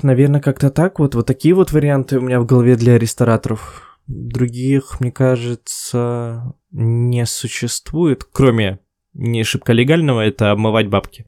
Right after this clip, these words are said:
Через рестораны на самом деле проходит просто неадекватное количество денег. Не многих, а возможно и многих, я не осведомлён так сильно, но я точно знаю, что практикуют такое дело.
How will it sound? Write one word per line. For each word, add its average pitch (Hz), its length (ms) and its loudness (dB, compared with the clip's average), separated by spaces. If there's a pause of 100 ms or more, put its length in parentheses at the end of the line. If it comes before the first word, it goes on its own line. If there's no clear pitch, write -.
Через 156 400 2
рестораны 135 540 2
на 147 100 2
самом 139 360 4
деле 127 260 4
проходит 120 500 2 (220)
просто 143 440 2
неадекватное 107 520 2
количество 98 500 -2
денег. 135 440 0 (180)
Не 143 140 6
многих, 135 540 2 (240)
а 139 60 2
возможно 131 400 4
и 117 60 4
многих, 107 500 0
я 107 200 2
не 113 800 -4
осведомлён 120 580 2
так - 160 -2
сильно, 101 340 -4 (140)
но 135 100 2
я 127 60 4
точно 139 420 2
знаю, 143 300 2
что - 180 -4
практикуют - 600 0
такое 98 320 2
дело. 95 380 -2